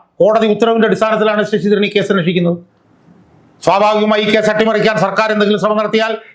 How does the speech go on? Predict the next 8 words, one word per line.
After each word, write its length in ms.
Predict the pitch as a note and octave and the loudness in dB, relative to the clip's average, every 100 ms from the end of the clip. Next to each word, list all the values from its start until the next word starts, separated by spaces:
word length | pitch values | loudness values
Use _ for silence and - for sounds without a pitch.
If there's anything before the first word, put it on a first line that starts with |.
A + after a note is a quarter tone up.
| - | -4
എസ് 100 | G3 | 0
ശശിധരന് 380 | A3 F#3+ A3 A3 | 0 2 2 2
കോടതിയെ 340 | G#3 G#3 A3+ | 0 0 0
സമീപിക്കാം, 480 | G3 A3 A3 G#3+ A3 - _ _ _ _ _ - - - | 0 0 0 -2 -2 -8 _ _ _ _ _ -20 -14 -6
അല്ലെങ്കിൽ 260 | G#3 A3 | -2 0
എതിർകക്ഷികൾക്ക് 520 | G#3+ A#3 A#3 A3+ A3+ G#3+ | 2 2 2 2 2 2
കോടതിയെ 320 | A3 A3+ G#3+ | 2 2 2
സമീപിക്കാം. 440 | G#3+ A3 G#3 G#3+ | 0 0 0 -4